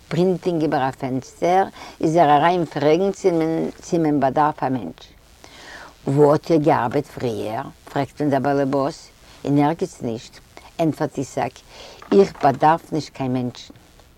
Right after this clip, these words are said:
גייט איסאק ווייטער מיט דער שורה שטיבער און קראמען.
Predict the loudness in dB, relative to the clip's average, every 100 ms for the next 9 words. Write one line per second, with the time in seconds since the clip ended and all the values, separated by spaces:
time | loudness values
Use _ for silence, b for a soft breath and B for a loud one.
0 | _ B B B B 8 8 6 -2 0
1 | -4 2 4 4 0 0 0 0 -2 -4
2 | -2 -4 -4 -2 0 -2 -2 -4 -4 -2
3 | -4